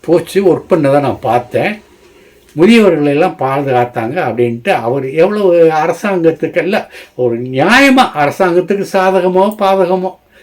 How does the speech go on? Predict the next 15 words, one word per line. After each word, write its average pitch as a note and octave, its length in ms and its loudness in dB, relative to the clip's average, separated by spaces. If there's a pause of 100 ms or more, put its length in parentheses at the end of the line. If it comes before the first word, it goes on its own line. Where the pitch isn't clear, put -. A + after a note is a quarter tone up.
(140)
ஒரு F3 160 0
நியாயமான C4+ 640 2
ஒரு G#3 140 2
நிலைமையை F#3+ 420 2
சொன்னார்ல D3 580 0
விஷ்ணு B2+ 380 -4
விஷால். G#2+ 280 -10 (1000)
இப்ப A3+ 560 2
அதுல G#3 320 2
என்ன A#3+ 300 4
ஒரு G3 220 0
இன்னொன்னா, G3 560 -2 (340)
நம்ம F#3+ 380 0
அமீர் B3 280 4
கான் E3 360 0